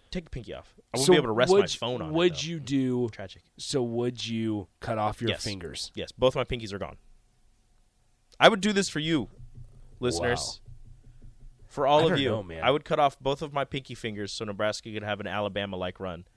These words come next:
Speaker 1: for ten years.
Speaker 2: Let's, let's continue this conversation on the other side. All right, four oh two, four six four, five six eight five. Let's, let's just extend this segment into the final segment. I mean, this is kinda what we were planning for and hoping for. You guys have been great.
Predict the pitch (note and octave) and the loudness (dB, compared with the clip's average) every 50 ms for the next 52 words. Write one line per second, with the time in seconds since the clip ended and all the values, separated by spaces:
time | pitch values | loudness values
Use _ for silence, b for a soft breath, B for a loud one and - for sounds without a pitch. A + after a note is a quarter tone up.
0 | _ _ _ _ _ - - G2 - - G2+ F#2+ F2+ E2+ D#2+ D2 - - - - | _ _ _ _ _ -14 -14 -12 -10 -8 -8 -8 -8 -8 -12 -14 -16 -16 -20 -20
1 | - - _ - b b b b b b b b B3 B3+ - - A3 B3+ C4+ - | -20 -20 _ -20 b b b b b b b b 6 6 6 4 2 2 2 0
2 | C#4+ B3 - A#3 A3+ G#3 F#3+ F3 - - F#3 E3+ D#3 - D#3 C#3+ - D3 C3 B2+ | -2 -2 -2 0 2 4 4 4 4 4 4 4 4 2 0 0 0 0 0 0
3 | B2 A2+ - - A#2 - - - F3 F3+ D3 - b b b b b - A3+ A#3 | 0 0 -2 -4 -6 -6 0 4 6 6 6 4 b b b b b 8 10 10
4 | A#3 - - A3+ A3+ F3+ - G#3 G#3 - G3+ G3+ - - F#3+ F#3+ F3 - F3+ E3+ | 10 8 6 2 -2 2 4 4 4 4 2 -2 0 2 2 2 4 4 4 4
5 | E3+ - F#3 F3 - F#3 E3+ D3+ - E3+ D#3 D3+ D3 F#3 G#3 - - G3 G3+ F#3+ | 4 2 0 0 2 2 2 4 4 4 4 4 2 0 -2 -2 -2 -2 -2 -2
6 | - G3+ D#3+ - - F3 E3 - - - F3+ F3+ F#3 F3+ - - F#3+ F3+ F3 F3 | -2 -4 -6 -4 -4 -4 -2 -2 0 2 2 2 4 2 0 2 2 2 2 0
7 | E3 E3 D#3+ D3+ D3 - - D3+ D#3 D#3 C#3+ - D#3+ D3+ D3 D3 C#3+ C#3 C#3 C#3 | -2 -2 -2 -4 -4 -2 0 0 0 0 0 0 0 0 2 2 2 2 2 0
8 | C3+ C3 - b b b b b b b - - E3 E3 D3 C#3+ D3 - D#3+ D#3 | -2 -4 -6 b b b b b b b -12 -6 -4 -4 -2 -2 -2 0 0 2
9 | D3+ D3 D3 D3 C#3+ C#3+ C3 B2 - _ - - C#3+ C#3 C3 C3 - - C#3+ B2+ | 2 2 2 2 2 0 0 0 -2 _ -6 -4 -2 -2 -2 -2 -2 0 0 0
10 | A#2+ G#2+ A#2 A#2 A2+ A2+ G2+ - A2+ A2+ B2 C3+ D3 C#3 C3+ C3+ D3+ D#3 C#3+ C3+ | 0 0 -2 -4 -4 -6 -8 -6 -4 -2 0 2 2 2 2 2 -2 -2 2 2
11 | B2+ B2+ - | 2 2 2